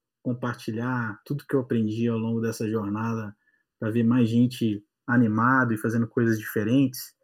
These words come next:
eu vejo que, que eu, que eu tô cumprindo meu senso de, de existência, assim. E, e eu falo isso tanto no profissional quanto no pessoal, né?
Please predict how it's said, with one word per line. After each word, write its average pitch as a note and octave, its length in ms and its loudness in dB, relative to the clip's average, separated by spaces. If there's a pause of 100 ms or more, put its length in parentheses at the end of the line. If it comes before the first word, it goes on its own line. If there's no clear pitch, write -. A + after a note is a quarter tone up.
(600)
eu A2+ 100 -2
vejo A2+ 440 0
que, A2 580 0 (420)
que G#2+ 240 -6
eu, G#2+ 500 -2 (680)
que - 60 -4
eu A2+ 100 -4
tô A#2+ 140 -2
cumprindo A2 840 0 (600)
meu A#2+ 140 4
senso B2 400 0
de, A2+ 420 4 (440)
de A#2 140 2
existência, A2 720 -2
assim. A2 220 -4
E, A#2 200 0
e B2 60 2
eu C3+ 120 4
falo D3+ 240 4
isso D3 140 -4
tanto F#3 220 -2
no E3 160 0
profissional C#3 520 -2
quanto E3+ 300 -4
no E3+ 100 -2
pessoal, C3 600 0
né? B2+ 180 -2